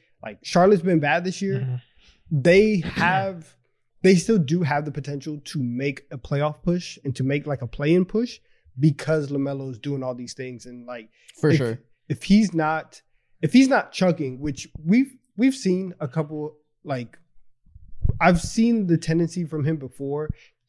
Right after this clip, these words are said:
Speaker 1: you know, when he hasn't just put his head down and, and, you know, driven to the rim, <coughs> he, he can get into that mode where, you know, Mo, Mo calls it Julian Newman basketball, where he can,
Speaker 3: <laughs>
Speaker 1: he can
Speaker 3: Trae
Speaker 1: dribble
Speaker 3: Young
Speaker 1: a lot.
Speaker 3: basketball?
Speaker 1: Yeah, where he can dribble a lot and then just,
Speaker 3: <laughs>
Speaker 1: just,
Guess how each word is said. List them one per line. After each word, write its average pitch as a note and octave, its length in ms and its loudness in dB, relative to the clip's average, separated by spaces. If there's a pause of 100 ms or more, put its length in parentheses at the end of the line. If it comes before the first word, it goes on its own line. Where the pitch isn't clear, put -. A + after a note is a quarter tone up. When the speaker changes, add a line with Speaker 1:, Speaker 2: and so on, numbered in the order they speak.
(240)
Speaker 1:
you D#3+ 140 2
know, B2 100 -2
when C3 180 -8
he D3 140 -2
hasn't C#3 340 -4
just C3+ 200 -14
put D3+ 120 0
his C3 100 -8
head C#3+ 160 -6
down C#3 240 -4
and, C3+ 260 -10
and, B2+ 400 -10 (280)
you D#3 120 2
know, A#2+ 120 -6
driven D3 320 -4
to D#3 100 -10
the C3+ 80 -8
rim, C#3+ 280 -4 (340)
<coughs> A3 320 0
he, G#3+ 160 6
he G3+ 300 0
can G#3+ 280 -2
get E3+ 180 2 (100)
into E3 300 -4
that C3+ 400 -6 (100)
mode C#3+ 400 -2
where, B2 460 -12 (180)
you B2+ 100 -12
know, G#2+ 140 -16 (460)
Mo, D#3 320 4
Mo D3 140 -4
calls D3+ 240 -2
it C3 80 -6
Julian C#3+ 360 -6
Newman C#3+ 280 -2
basketball, D3 600 -6 (260)
where C#3+ 140 0
he D#3 220 4
can, F3+ 180 6
Speaker 3:
<laughs> C#3 240 8
Speaker 1:
he G3 100 6
can D#3+ 160 4
Speaker 3:
Trae - 40 -2
Speaker 1:
dribble E3+ 140 4
Speaker 3:
Young E3 80 2
Speaker 1:
a D#3+ 60 4
lot. - 100 0
Speaker 3:
basketball? F3 300 -2 (140)
Speaker 1:
Yeah, D3+ 220 2
where B2+ 140 2
he E3+ 120 4
can E3 160 0
dribble D3 300 -4
a - 20 -4
lot C3 440 -4
and C3+ 160 6
then D3 140 0
just, D#3 260 -6
Speaker 3:
<laughs> D#3 60 -14
Speaker 1:
just, C#3 220 -6